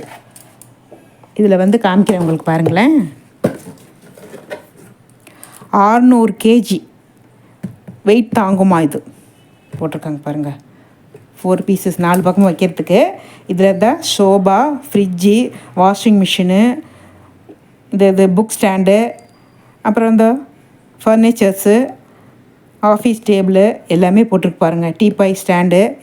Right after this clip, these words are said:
எல்லாத்துக்குமே, இது எல்லாத்துக்குமே நம்ம யூஸ் பண்ணிக்கலாம். அங்க காமிக்கிறேன் பாருங்க. நான் உங்களுக்கு ஸ்டாண்டை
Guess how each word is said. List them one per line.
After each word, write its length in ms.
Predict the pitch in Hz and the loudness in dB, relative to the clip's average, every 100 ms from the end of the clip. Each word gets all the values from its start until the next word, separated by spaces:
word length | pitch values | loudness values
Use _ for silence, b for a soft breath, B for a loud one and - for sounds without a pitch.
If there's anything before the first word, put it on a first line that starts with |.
| 185 | 0
எல்லாத்துக்குமே, 520 | 208 233 220 196 277 | 2 2 0 2 2
இது 80 | 226 185 | 2 2
எல்லாத்துக்குமே 480 | 202 214 208 240 302 | 2 2 2 2 2
நம்ம 140 | 220 170 | 2 2
யூஸ் 200 | 185 - | 0 0
பண்ணிக்கலாம். 380 | 160 151 147 - | -2 -2 -4 -4
அங்க 160 | 175 156 - | -6 -6 -4
காமிக்கிறேன் 420 | 156 160 151 143 | -4 -4 -8 -8
பாருங்க. 260 | 147 143 - 117 _ _ _ _ _ _ _ _ _ _ _ _ _ _ _ _ b b b b b b b _ 226 | -8 -8 -14 -20 _ _ _ _ _ _ _ _ _ _ _ _ _ _ _ _ b b b b b b b _ 0
நான் 140 | 226 | 2
உங்களுக்கு 280 | 220 214 226 220 | 2 0 -2 -2
ஸ்டாண்டை 340 | 220 226 262 | -2 2 2